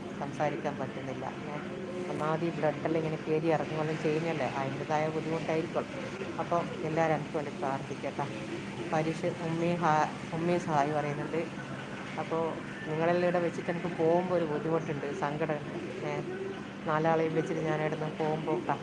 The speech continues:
ഓക്കെ, എല്ലാവരും എനിക്ക് വേണ്ടി പ്രാർത്ഥിക്കുക. God bless you all. Good morning, very good morning. ഇന്നത്തെ ദിവസം നല്ല മനോഹരമായിട്ടുള്ള ദിവസമാവട്ടെ എന്ന് പ്രാർത്ഥിക്കുന്നു. എല്ലാവർക്കും നല്ലത് വരട്ടെ എന്ന് പ്രാർത്ഥിക്കുന്നു. ആർക്കും എന്തെങ്കിലും സാമ്പത്തിക ബുദ്ധിമുട്ടോ അല്ലെങ്കിൽ ശാരീരിക ബുദ്ധിമുട്ടോ മറ്റുള്ള, മറ്റുള്ള,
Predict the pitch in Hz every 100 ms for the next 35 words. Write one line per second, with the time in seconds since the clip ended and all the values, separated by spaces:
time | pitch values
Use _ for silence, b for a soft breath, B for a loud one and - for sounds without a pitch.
0 | 160 156 170 - - 147 147 147 139 165
1 | 151 - 139 143 - - 160 - - -
2 | 143 147 156 151 - 165 151 147 - -
3 | - - - - 156 160 160 165 156 156
4 | 143 151 156 156 147 147 143 139 151 147
5 | 165 151 147 - 151 139 147 147 143 151
6 | 165 156 151 143 139 135 135 - - -
7 | - - - - 147 143 147 139 135 139
8 | 135 139 135 - 151 - 147 147 165 165
9 | 151 147 139 139 151 147 139 147 143 143
10 | 143 143 139 143 139 143 - 151 147 151
11 | 165 139 - - - - 147 143 135 147
12 | 151 147 147 147 - 151 - 135 139 139
13 | 143 131 131 139 151 147 147 143 156 139
14 | 143 139 151 151 - 151 - 147 147